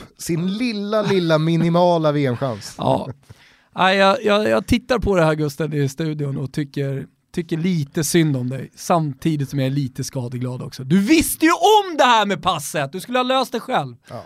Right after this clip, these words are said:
Speaker 2: Åk iväg med det nu, jag håller tummarna.
Speaker 1: Hörni, fortsätt, eh, lyssna på Toto Balotto. Hör av er om det är någonting, eh, på toto balotto at gmail punkt com. Följ oss också på sociala medier, där ni alltså kommer,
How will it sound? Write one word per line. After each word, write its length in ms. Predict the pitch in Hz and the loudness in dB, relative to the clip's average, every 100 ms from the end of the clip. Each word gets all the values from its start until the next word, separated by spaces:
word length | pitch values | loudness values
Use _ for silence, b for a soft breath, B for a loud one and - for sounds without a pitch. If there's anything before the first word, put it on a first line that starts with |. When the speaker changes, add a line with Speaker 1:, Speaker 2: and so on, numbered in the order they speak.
| B | B
Speaker 2:
Åk 280 | 247 277 269 | 0 0 2
iväg 320 | 262 254 226 | 2 4 4
med 120 | 175 | 2
det 60 | 151 | 0
nu, 60 | 151 | 0
jag 100 | 180 | -2
håller 140 | 208 | -2
tummarna. 400 | 202 196 170 131 B B B B | -2 -2 -2 -6 B B B B
Speaker 1:
Hörni, 320 | - 208 214 208 | 0 6 6 6
fortsätt, 480 | 220 202 226 - | 2 2 0 2
eh, 380 | 214 202 202 202 | 2 6 6 4
lyssna 260 | 196 175 180 | 2 -2 -2
på 60 | |
Toto 200 | 165 180 | -2 -2
Balotto. 680 | 170 165 156 - 165 170 151 | 0 0 0 0 2 2 0
Hör 400 | 151 170 175 202 | 2 6 6 4
av 100 | 208 | 4
er 100 | 208 | 2
om 100 | 190 | 2
det 80 | 180 | 0
är 180 | 196 208 | 0 2
någonting, 600 | 165 139 139 131 131 131 | 0 0 0 0 -2 -4
eh, 360 | 127 127 123 | -2 -2 -4
på 680 | 117 - 135 123 120 120 120 | -6 -6 -4 -2 -2 -4 -4
toto 180 | 170 175 | -2 0
balotto 340 | 185 185 147 185 | 2 2 0 0
at 180 | 175 160 | 0 0
gmail 480 | 123 214 208 196 | 0 2 2 2
punkt 260 | 151 185 170 | 2 0 0
com. 320 | - 233 170 139 | 2 4 4 2
Följ 420 | - 240 262 262 | 4 4 6 4
oss 120 | 208 | 4
också 240 | 180 - | 2 0
på 80 | 160 | -4
sociala 580 | - 190 - 196 175 175 | -2 -2 2 4 4 4
medier, 680 | 175 233 247 160 147 127 120 b b b - | 2 2 2 2 2 2 -2 b b b 0
där 380 | 175 170 151 127 | 4 4 2 0
ni 260 | 156 156 | -2 -2
alltså 500 | 160 151 135 - 143 | 0 -2 -2 0 -2
kommer, 460 | 139 151 139 135 | 0 -2 -2 -2